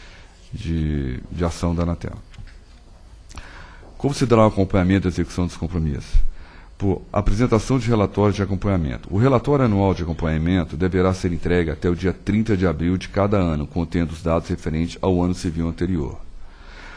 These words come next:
E, ao final de cada período, eh, avaliativo, deve ser, eh, efetuado o relatório consolidado de acompanhamento, que deverá ser entregue até o tri-, dia trinta do ano seguinte ao término do período de avaliação.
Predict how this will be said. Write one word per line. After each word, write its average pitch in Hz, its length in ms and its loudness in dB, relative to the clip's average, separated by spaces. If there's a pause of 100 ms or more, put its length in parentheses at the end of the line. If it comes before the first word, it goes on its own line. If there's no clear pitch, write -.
(260)
E, 101 360 6
ao 104 80 8
final 98 360 2
de - 100 -10
cada 92 180 0
período, 95 560 2 (400)
eh, 80 420 0
avaliativo, 87 680 0
deve 95 200 2
ser, 98 260 0 (720)
eh, 80 500 0
efetuado 87 540 0
o - 20 2
relatório 92 440 2
consolidado 95 720 0
de 95 80 -2
acompanhamento, 90 680 -2
que - 60 -4
deverá 87 320 0
ser 85 160 -4
entregue 80 360 -2
até 76 140 -4
o 95 100 0 (300)
tri-, 98 180 -4
dia 85 280 -4
trinta 90 380 -2
do 92 120 -2
ano 95 120 0
seguinte 87 500 -4
ao 95 80 0
término 95 420 0 (220)
do 92 80 -6
período 87 360 4
de 87 40 0
avaliação. 95 560 -2